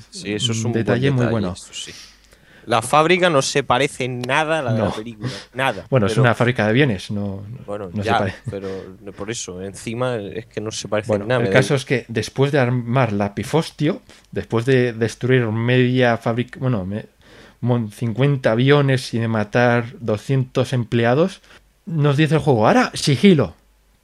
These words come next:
Speaker 2: ¿Para qué? <laughs> O sea, ¿para qué? ¿Para qué podemos entrar en sigilo? No lo entiendo.
Speaker 1: Es más, eh, eh, te pone-, creo que te pones a, como a,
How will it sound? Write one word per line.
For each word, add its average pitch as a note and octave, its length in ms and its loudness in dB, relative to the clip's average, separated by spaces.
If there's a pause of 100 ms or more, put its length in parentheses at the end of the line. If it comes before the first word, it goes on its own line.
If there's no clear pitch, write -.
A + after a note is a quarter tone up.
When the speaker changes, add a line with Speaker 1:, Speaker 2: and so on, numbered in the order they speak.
(160)
Speaker 2:
¿Para B2 280 0
qué? A#3+ 380 6
<laughs> - 60 -16 (2750)
O F3+ 80 6
sea, B2+ 500 6 (260)
¿para D#3+ 160 2
qué? C#4 300 4 (800)
¿Para F3+ 200 6
qué B3+ 100 6
podemos A3+ 420 8
entrar G#3+ 380 6
en F#3+ 120 8
sigilo? F3+ 500 2
No A3 200 2
lo A#3 80 2
entiendo. G3+ 480 4 (240)
Speaker 1:
Es D#3+ 100 6
más, E3+ 300 6
eh, C3 280 0
eh, B2+ 200 -4
te B2 160 -4
pone-, C#3 220 -2
creo D#3+ 300 -4
que E3+ 320 0
te C3 120 -2
pones C#3 380 -2
a, C#3 640 2
como B2 500 2
a, A2+ 520 -2